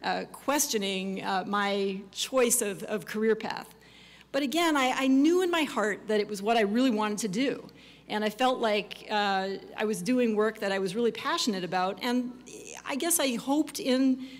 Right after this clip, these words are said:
my heart that one day it would contribute somehow to improving the human condition, even in a small way. The second thought I want to share with you is about taking initiative.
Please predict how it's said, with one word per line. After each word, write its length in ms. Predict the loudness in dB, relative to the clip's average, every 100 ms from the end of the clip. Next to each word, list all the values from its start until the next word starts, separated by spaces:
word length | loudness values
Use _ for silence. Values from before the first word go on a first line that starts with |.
| -10 -2
my 120 | 0
heart 340 | 4 2 2
that 220 | 0 0
one 200 | 2 4
day 260 | 6 4 2
it 100 | 0
would 120 | -4
contribute 560 | -2 -2 0 0 0 0
somehow 440 | -2 0 0 -2
to 200 | -2 -2
improving 460 | -2 0 0 2 2
the 100 | 0
human 300 | -2 -2 -2
condition, 540 | -4 0 2 0 -6
even 240 | -8 -4 -2
in 140 | -2
a 40 | 0
small 360 | 0 0 0
way. 360 | 0 -2 -4 -12 -20 -20 -20 _ _ _ -20 _ _ _ _ _ -14 -14 -18 -6
The 40 |
second 280 | 0 2 2
thought 200 | 4 6
I 60 | 6
want 160 | 4 2
to 40 |
share 220 | 2 4
with 140 | 2 2
you 180 | -2
is 300 | 2 2 2
about 560 | 0 0 2 0 -4 -10
taking 300 | -6 -2 0
initiative. 640 | 2 2 0 -4 -8 -12